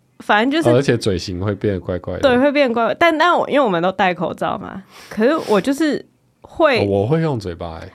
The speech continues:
Speaker 1: 你会用嘴巴偷偷呼气出来哦？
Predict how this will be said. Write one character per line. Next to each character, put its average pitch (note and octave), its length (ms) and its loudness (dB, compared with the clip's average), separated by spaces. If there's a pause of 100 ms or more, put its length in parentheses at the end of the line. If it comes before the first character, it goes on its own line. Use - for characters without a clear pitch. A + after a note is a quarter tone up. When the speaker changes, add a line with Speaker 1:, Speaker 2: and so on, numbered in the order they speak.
Speaker 1:
你 A#3+ 100 4
会 E4+ 120 6
用 G4 160 4
嘴 A#3+ 160 4
巴 G#3+ 160 4
偷 A3 280 0
偷 A#3+ 180 2
呼 A3 180 2
气 G#3 240 0
出 F#3+ 200 -2
来 F#2+ 220 0
哦？ - 180 -6